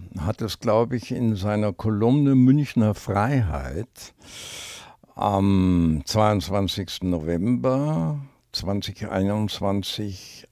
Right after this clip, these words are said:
am besten auf den Punkt gebracht. Seit dieser Landtagsgeschichte mit dem Mikrofonverbot für den Landtag,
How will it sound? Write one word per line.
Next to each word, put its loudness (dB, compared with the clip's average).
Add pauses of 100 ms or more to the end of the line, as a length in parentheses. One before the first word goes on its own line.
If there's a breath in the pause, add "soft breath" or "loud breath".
am 2
besten 0
auf -4
den -2
Punkt 0
gebracht. -6 (680 soft breath)
Seit 6
dieser 4
Landtagsgeschichte 0
mit -2
dem 4
Mikrofonverbot 0
für -2
den 0
Landtag, -2